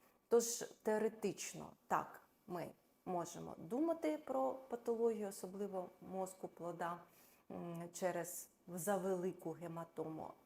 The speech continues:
але здебільшого це все-таки, м, взагалі безслідно,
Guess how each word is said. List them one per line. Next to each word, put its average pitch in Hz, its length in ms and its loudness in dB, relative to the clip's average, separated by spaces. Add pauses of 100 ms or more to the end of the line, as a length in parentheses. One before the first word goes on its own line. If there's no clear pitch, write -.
але 302 380 6
здебільшого 233 760 -2
це 202 160 -6
все-таки, - 500 -6
м, 170 840 -4
взагалі 294 400 4
безслідно, 254 880 2